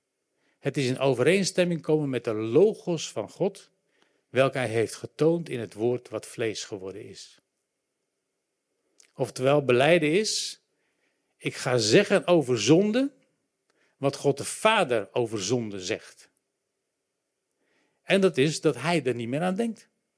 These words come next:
En dat is dat hij het, zover als het westen is van het oosten, verwijderd heeft. Dat hij het niet eens meer,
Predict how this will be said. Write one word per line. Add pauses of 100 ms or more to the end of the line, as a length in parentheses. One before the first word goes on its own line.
(680)
En
dat
is
dat
hij
het,
zover
als
het
westen
is
van
het
oosten, (460)
verwijderd
heeft. (380)
Dat
hij
het (220)
niet
eens
meer,